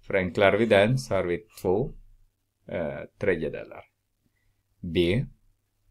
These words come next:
Arealskalan, som vi har sagt innan, så har vi två tredjedelar i kvadrat, så är det fyra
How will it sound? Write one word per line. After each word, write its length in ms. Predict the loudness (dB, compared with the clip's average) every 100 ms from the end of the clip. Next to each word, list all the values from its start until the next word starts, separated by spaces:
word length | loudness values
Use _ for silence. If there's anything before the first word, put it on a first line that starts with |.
| -20 _ _ _ -2
Arealskalan, 880 | 4 4 2 0 0 2 2 -2 -6 _ _ _ _
som 240 | -10 -4
vi 100 | 0
har 140 | 0 0
sagt 320 | -4 -6 -6
innan, 460 | -4 -2 -2 -4 _ _ _ _ _ _ _ _ _ _
så 180 | -10 -6
har 120 | -4
vi 400 | -2 -2 -2 -6 -16 _ _ _ _ _ _ _ _ _ 0
två 280 | 0 0 -6 _ _ _ _ -20 -20 -20 _ _ _ -8
tredjedelar 760 | -2 -2 -2 -2 -4 -8 -10 -20 -20 _ _ _ _ _ _ -18
i 80 | -14
kvadrat, 580 | -8 -8 -4 0 0 -2 -20 -20 _ _ _ _ _ -20
så 180 | -16 -6
är 160 | -2 -2
det 240 | -2 -6 -8
fyra 420 | 0 2 2 -2